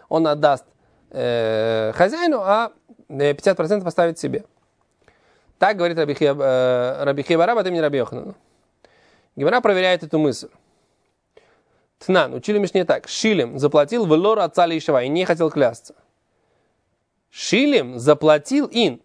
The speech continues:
Да, закон существует. Ло шилем не заплатил, ло. Закон не существует. «Эйма сейфа», скажи в конце Мишны уточнение.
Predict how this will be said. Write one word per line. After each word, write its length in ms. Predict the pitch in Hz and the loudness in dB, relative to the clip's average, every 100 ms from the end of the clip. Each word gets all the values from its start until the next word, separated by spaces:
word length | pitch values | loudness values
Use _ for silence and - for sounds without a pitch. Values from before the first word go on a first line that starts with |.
| - | -4
Да, 340 | 143 180 120 | 4 4 4
закон 300 | 113 123 156 | -4 0 0
существует. 560 | 143 165 185 190 131 110 - | 0 -6 -2 0 0 0 0
Ло 340 | 165 165 143 | 2 2 0
шилем 460 | - 185 208 196 151 | -4 0 0 0 0
не 160 | 185 | 0
заплатил, 460 | 202 240 233 240 226 | 0 -2 -2 0 2
ло. 240 | 240 143 | 2 2
Закон 320 | 139 143 190 | -2 -2 0
не 140 | 208 226 | 0 -2
существует. 640 | 190 - 139 135 - _ _ _ _ _ _ _ _ _ _ _ _ _ _ _ | -4 -10 -10 -10 -10 _ _ _ _ _ _ _ _ _ _ _ _ _ _ _
«Эйма 300 | 147 147 139 | 0 0 -2
сейфа», 340 | - 170 202 | 0 0 0
скажи 240 | 139 143 147 | -2 0 2
в 40 | |
конце 320 | - 143 135 | 2 2 0
Мишны 300 | 117 110 127 | -2 -4 -6
уточнение. 580 | 120 127 - 131 131 143 | -4 -6 -4 -4 -2 -4